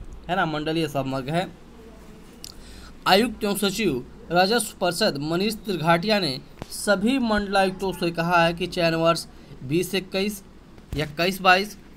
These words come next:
साथ ही चयन वर्ष बाईस तेईस का अध्याचन भी उत्तर प्रदेश अधीनस्थ सेवा चयन आयोग को भेजा जाना है। इसलिए रिक्तियों के आधार पर अध्याचन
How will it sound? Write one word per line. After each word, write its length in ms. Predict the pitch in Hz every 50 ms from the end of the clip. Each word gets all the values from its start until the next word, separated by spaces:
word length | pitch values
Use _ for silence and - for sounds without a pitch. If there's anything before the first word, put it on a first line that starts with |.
| - - -
साथ 280 | - - 185 185 202 208
ही 160 | 190 156 143
चयन 260 | 143 - 175 175 175
वर्ष 180 | 170 175 170 160
बाईस 420 | 139 139 143 143 185 240 226 214 - -
तेईस 260 | 190 170 170 170 170
का 140 | - 185 151
अध्याचन 600 | 143 147 156 175 180 185 185 - 190 139 123 127 - - - - - - 156
भी 160 | 143 190 226
उत्तर 340 | 214 190 170 170 - 196 180
प्रदेश 400 | 170 175 160 156 175 170 170 175
अधीनस्थ 280 | 151 160 180 185 -
सेवा 280 | - 180 170 165 165 165
चयन 220 | 165 170 170 160
आयोग 200 | 160 160 156 147
को 100 | - 151
भेजा 260 | 131 135 139 156 160 165
जाना 260 | 170 170 170 175 170
है। 240 | 180 185 196 202 202 - - - - - - - 240
इसलिए 500 | 247 214 240 220 196 165 131 123 120 - - - - - -
रिक्तियों 520 | 165 160 190 190 190 - 240 254 277 262
के 120 | 262 247 220
आधार 280 | 190 175 175 175 175
पर 120 | 170 175 170
अध्याचन 560 | 165 160 170 165 165 160 - 175 175 180